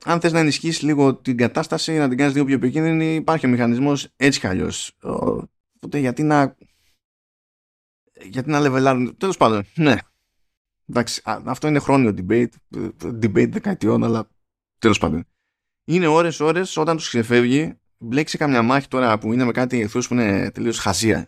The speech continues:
έτσι, και τους έχεις, τους έχεις, δηλαδή μπορεί να βγάλεις τη μάχη και να μην πάρεις καθόλου damage, καθόλου. Και να είσαι OK για από εξοπλισμό, να έχεις καλά όπλα και, και πάει λέγοντας, αλλά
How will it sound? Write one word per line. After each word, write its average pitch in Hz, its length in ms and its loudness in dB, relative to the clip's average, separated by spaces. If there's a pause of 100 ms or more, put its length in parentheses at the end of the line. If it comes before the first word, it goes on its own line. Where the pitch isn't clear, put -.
έτσι, 85 340 -6
και - 180 0
τους - 300 -4
έχεις, - 360 -2
τους - 140 -8
έχεις, 135 160 -2
δηλαδή 107 240 -4
μπορεί 127 140 2
να 127 60 4
βγάλεις 123 220 0
τη - 80 -6
μάχη 107 320 0
και 117 100 -4
να 120 100 0
μην 131 80 0
πάρεις 139 180 -2 (120)
καθόλου 139 360 0
damage, 90 280 -4
καθόλου. 107 400 4 (760)
Και 123 120 0
να 117 180 4
είσαι 143 180 0
OK 143 260 2
για 127 100 0
από 104 120 -4
εξοπλισμό, 120 840 0 (400)
να 104 100 -4
έχεις 127 160 -4
καλά 113 300 0
όπλα 117 400 -2
και, 92 340 -4 (300)
και 104 100 -10
πάει 117 180 0
λέγοντας, 143 440 0 (260)
αλλά 170 460 2